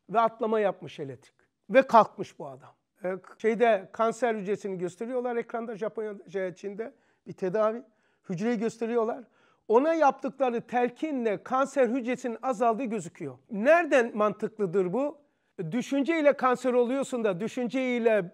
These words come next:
niye yo-, yok edemezsin? Bir şey düşünceyle var edebiliyorsan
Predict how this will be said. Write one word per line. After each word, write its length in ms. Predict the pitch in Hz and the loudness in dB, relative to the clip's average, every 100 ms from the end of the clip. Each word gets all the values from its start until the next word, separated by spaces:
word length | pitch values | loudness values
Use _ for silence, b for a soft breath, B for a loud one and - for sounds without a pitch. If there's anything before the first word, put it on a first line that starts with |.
| _ 220 | _ -4
niye 240 | 233 269 | 0 2
yo-, 180 | 240 - | 2 0
yok 200 | 208 196 | -2 -2
edemezsin? 640 | 190 170 151 139 - 131 120 _ _ _ _ | -2 -4 -6 -10 -14 -18 -18 _ _ _ _
Bir 160 | 185 294 | 0 0
şey 400 | - 262 202 160 | 4 4 4 -2
düşünceyle 540 | 214 254 240 240 214 | -6 -4 -2 0 4
var 200 | 220 254 | 8 10
edebiliyorsan 840 | 240 220 233 240 311 - 254 285 | 8 4 0 0 -2 0 0 0